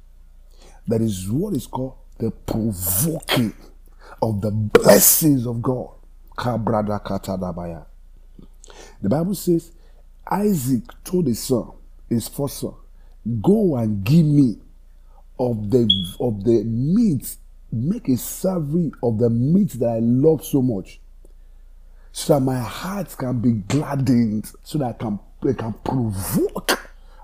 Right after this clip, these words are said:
the blessing upon you." So the patriarch was so aware of this.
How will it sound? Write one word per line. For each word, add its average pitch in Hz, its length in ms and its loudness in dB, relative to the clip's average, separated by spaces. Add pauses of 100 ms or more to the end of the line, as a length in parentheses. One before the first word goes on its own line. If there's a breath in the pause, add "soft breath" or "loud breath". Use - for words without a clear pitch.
the 107 140 -6
blessing 113 360 -2
upon 98 300 -6
you." 85 100 -10 (340 loud breath)
So - 160 -6
the 143 140 0
patriarch 160 680 -4
was 110 200 -2
so - 500 -4
aware 117 340 4
of 101 140 -4
this. 101 220 -6